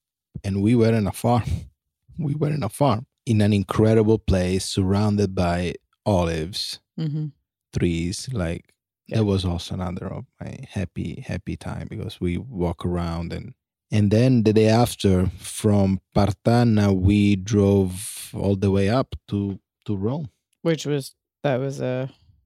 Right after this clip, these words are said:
Speaker 1: That was a long trip.
Speaker 2: By the way, Kanye finally just released his collab with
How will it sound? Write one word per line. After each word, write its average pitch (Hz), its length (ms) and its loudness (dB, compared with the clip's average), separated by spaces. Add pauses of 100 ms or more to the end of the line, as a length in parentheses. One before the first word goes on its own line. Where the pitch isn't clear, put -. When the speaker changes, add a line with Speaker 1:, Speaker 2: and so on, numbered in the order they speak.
(380)
Speaker 1:
That 104 120 -2
was 87 220 -4
a - 100 -8 (100)
long - 200 -12
trip. - 140 -18 (160)
Speaker 2:
By 180 160 4
the 226 100 4
way, 147 520 2 (260)
Kanye 170 520 2
finally 160 540 0
just 160 280 -2
released 147 420 0
his 151 160 -2
collab 135 600 0
with 139 640 0